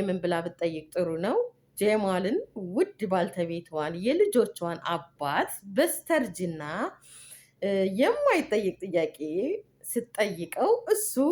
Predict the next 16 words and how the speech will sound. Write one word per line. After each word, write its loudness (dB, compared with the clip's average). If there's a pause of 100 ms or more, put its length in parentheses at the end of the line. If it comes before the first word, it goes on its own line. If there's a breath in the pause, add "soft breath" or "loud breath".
(580)
ምላሹ 4 (160)
ምን 4
ቢሆን -2
ጥሩ -6
ይመስላችኋል? -2 (880 soft breath)
እ፣ 0 (720)
ሀውቲ 0
እንግዲህ -2 (320)
ጥያቄዋ፣ 0 (1080)
እ፣ 0 (460)
ጀማል 4 (140)
እኔ 4 (440)
ቆንጆ 2 (120)
ነኝ 0
ወይ -2 (100)
ብላ 0